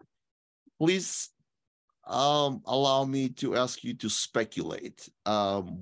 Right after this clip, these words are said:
what would M K Ultra or, or some form of it would look like today? What, what's your, what's your vision of it?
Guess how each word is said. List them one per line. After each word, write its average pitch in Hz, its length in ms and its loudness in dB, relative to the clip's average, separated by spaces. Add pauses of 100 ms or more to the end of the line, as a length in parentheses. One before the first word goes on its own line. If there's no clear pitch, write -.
(120)
what 135 560 0
would 117 360 2 (420)
M 120 220 2
K 117 280 0
Ultra 110 520 0 (100)
or, 107 480 0
or 104 140 0
some 104 300 -2
form 113 360 2
of 92 120 -4
it 101 160 -2 (300)
would 110 220 0
look 110 240 2
like 98 300 -2
today? - 440 -8 (140)
What, 127 320 -2
what's 131 340 0
your, 110 480 4 (2000)
what's 107 320 0
your 131 120 4
vision 104 340 2
of - 100 -10
it? - 240 -20